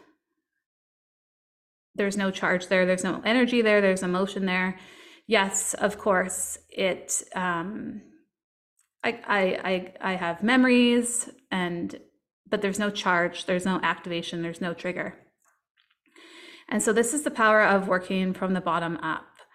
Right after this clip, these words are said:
And this is the power of really learning to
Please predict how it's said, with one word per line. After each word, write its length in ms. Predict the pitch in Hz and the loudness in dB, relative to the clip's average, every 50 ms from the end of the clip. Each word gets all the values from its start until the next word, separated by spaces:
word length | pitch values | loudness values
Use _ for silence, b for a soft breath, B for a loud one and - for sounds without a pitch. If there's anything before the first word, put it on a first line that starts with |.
| B B B B B B B | B B B B B B B
And 120 | - 196 208 | -2 0 0
this 160 | 202 208 220 | 0 0 -2
is 100 | 220 208 | -2 -4
the 80 | 240 | -4
power 680 | 196 - - - - - - 220 214 208 208 202 202 196 | -6 -6 -12 -12 -6 0 4 6 6 8 8 6 6 4
of 300 | - 196 196 190 196 196 | 4 2 0 0 0 2
really 320 | 202 202 202 196 196 196 | 2 4 4 6 4 4
learning 460 | 196 196 190 190 190 190 190 196 196 190 | 2 2 -2 -2 0 0 0 0 -2 -4
to 500 | - - - 202 196 190 190 190 196 | -4 -4 0 2 2 4 2 2 0